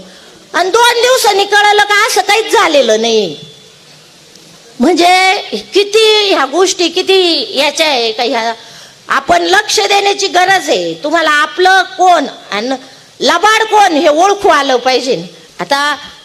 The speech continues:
सरकार पण असं आहे, सारे पद त्यांच्याच घरात. म्हणजे बाहेर तुमच्या भागात काही पण नव्हते का बीजेपी वाल्यांना उभं राहायला, कुणी राहिले नव्हते का?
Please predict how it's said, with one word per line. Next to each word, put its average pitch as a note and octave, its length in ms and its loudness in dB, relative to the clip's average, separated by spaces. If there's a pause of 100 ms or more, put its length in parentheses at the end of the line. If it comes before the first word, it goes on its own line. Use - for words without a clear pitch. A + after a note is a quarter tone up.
(160)
सरकार D4 380 2
पण F4+ 260 2
असं F4+ 300 2
आहे, B3 320 2 (600)
सारे D#4 300 2
पद E4 300 0
त्यांच्याच E4+ 640 0
घरात. F3+ 300 -4 (1900)
म्हणजे C4+ 240 2
बाहेर F#4 540 2 (100)
तुमच्या A4 260 0
भागात E4+ 300 0
काही F#4+ 200 -4
पण F4 240 -2
नव्हते B4 400 2
का F#4 500 0 (680)
बीजेपी F4 520 -2
वाल्यांना F#4 480 0
उभं E4+ 280 0
राहायला, E4 320 0
कुणी F4+ 280 -2
राहिले E4 400 0
नव्हते D#4+ 340 0
का? A#3+ 200 -4